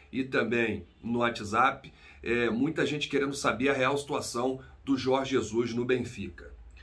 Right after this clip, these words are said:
Hoje ele teve mais uma decepção. Foi eliminado da Supercopa de Portugal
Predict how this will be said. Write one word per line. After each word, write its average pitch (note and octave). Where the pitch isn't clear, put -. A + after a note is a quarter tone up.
Hoje E3
ele D#3+
teve D3
mais C3+
uma C#3
decepção. B2
Foi E3+
eliminado D3+
da C#3
Supercopa F3
de C3+
Portugal C3